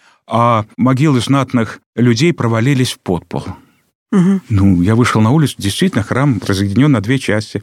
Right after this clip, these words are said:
Speaker 1: Более того, одна часть немножко развернулась относительно другой. Конечно, это землетрясение. Ну, или ещё, если у нас есть время, в Киргизии есть такое место, называется Кетментюбе.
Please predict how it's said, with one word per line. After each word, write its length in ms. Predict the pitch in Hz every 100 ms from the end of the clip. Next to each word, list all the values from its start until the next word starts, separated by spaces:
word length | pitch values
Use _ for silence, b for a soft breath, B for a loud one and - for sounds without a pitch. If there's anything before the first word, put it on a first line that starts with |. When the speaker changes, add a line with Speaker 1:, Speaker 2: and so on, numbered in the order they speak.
| _
Speaker 1:
Более 180 | - 143
того, 180 | 107 107
одна 240 | 107 131
часть 260 | - 131 113
немножко 320 | 110 113 -
развернулась 540 | 101 104 107 139 123
относительно 520 | 98 90 - 120 92
другой. 360 | 90 92 87 - b b -
Конечно, 460 | 98 117 160 175
это 160 | 160 160
землетрясение. 760 | 160 151 160 156 - 98 110 _ -
Ну, 160 | 143 180
или 300 | - 151 147
ещё, 260 | 143 - 175
если 240 | 127 -
у 40 |
нас 220 | 123 110 123
есть 160 | 110
время, 320 | 147 147 123 - _
в 120 | -
Киргизии 640 | 135 113 120 190 131 135
есть 280 | 127 151 -
такое 320 | 135 - 139
место, 320 | 131 160 - 127
называется 380 | 113 139 135
Кетментюбе. 840 | - 131 143 135 - 127 95 82